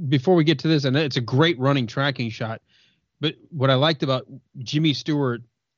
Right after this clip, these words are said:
he looks over when he, when he first is looking out, like, what's going on, you know, he's looking initially toward where the bank is. We've established the bank. Then he looks up on the street.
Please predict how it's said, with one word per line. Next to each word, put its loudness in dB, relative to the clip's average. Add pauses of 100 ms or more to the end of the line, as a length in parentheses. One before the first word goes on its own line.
(420)
he -2
looks 2
over 0
when -2
he, 0
when -2
he 2
first 2
is 2
looking 2
out, 0
like, -4
what's 0
going 2
on, 2 (260)
you 4
know, 6
he's 2
looking -2
initially -6
toward -2
where 0
the -2
bank -2
is. -8
We've -4
established 0
the -2
bank. -6 (840)
Then 0
he -2 (420)
looks -2
up -4
on -6 (260)
the -10
street. -8